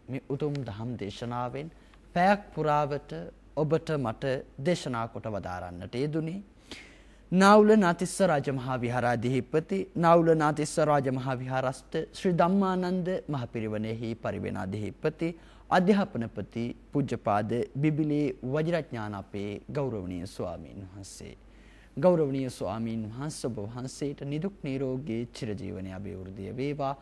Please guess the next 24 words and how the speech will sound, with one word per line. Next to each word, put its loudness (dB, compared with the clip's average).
ඔබ -4
වහන්සේ -2
කරගෙන -6
යන -6
උතුම් -6
ධර්ම -6
sannivedanaya -6
තව -6
තවත් -10
පුළුල්ව -6
කරගෙන -8
යාමට -10
අවශ්‍ය -8
වූ -4
ශක්තිය, 0
ධෛර්යය -4
නිතතින් -8
ලැබේවා. -10
ඔබ -8
වහන්සේත් -8
ප්‍රාර්ථනීය -2
උතුම් -6
නිවනින් -8
සැනසීමට -8